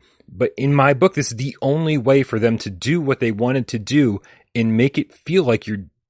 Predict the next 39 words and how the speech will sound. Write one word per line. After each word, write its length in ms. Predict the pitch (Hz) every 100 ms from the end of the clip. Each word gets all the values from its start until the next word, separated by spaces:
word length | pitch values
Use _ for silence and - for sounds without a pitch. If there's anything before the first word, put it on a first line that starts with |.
| _ _ _
doing 460 | - 190 185 139 107
something, 640 | - 95 87 - 78 65
which 140 | 95 117
I 80 | 131
never 200 | 135 135
really 200 | 127 120
felt 300 | - 123 -
like 140 | 107
I 60 | 104
was 160 | 107
doing 400 | 92 131 120 104
in 220 | - 104
Sirento. 520 | 95 104 104 156 - 87
I 80 |
always 200 | 95 120
felt 260 | - 123 -
like 140 | 113
I 80 | 113
was 100 | 107
just 140 | 110 -
spinning 300 | - 120 113
my 120 | 107
wheels. 400 | 113 190 95 - - - _ -
Yeah, 540 | 131 135 131 92 117
I'd 100 | 113
unlock 440 | 110 107 101 98
a 40 | 101
weapon 320 | 123 139 131
or 100 | 123
something 360 | - 120 117 113
here 180 | 113 117
and 80 | 113
there, 160 | 120
but 100 | 104
I 40 | 107
wasn't 260 | 175 180
progressing. 560 | - 143 143 165 - 139
I 60 |
wasn't, 320 | 95 123 131